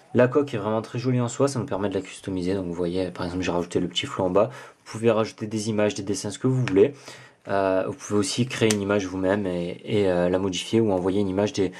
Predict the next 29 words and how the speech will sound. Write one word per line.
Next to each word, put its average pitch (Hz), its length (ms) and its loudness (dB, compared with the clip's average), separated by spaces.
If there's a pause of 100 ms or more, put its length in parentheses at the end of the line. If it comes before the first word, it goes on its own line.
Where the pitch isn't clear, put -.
(160)
déjà 101 200 4
faite. - 200 -8 (320)
Alors 101 200 2 (240)
là, 117 260 0
on 120 60 -4
va 110 80 0
devoir 101 240 -6
clipser - 360 -8 (140)
le - 80 -20
téléphone. - 420 -2 (760)
Hop, - 280 -2 (720)
pas 127 100 0
évident, 104 280 -2
évident, 104 400 0 (160)
mais 143 400 0
une 113 80 -4
fois 131 160 2
qu'il 113 180 -6
y 117 140 6
est, 143 40 6
au 139 140 0
moins 120 200 2
on 113 40 0
sait 127 160 -4
qu'il 131 420 0
est 107 80 -8
très - 160 -4
bien 139 140 4
protégé. 127 400 -2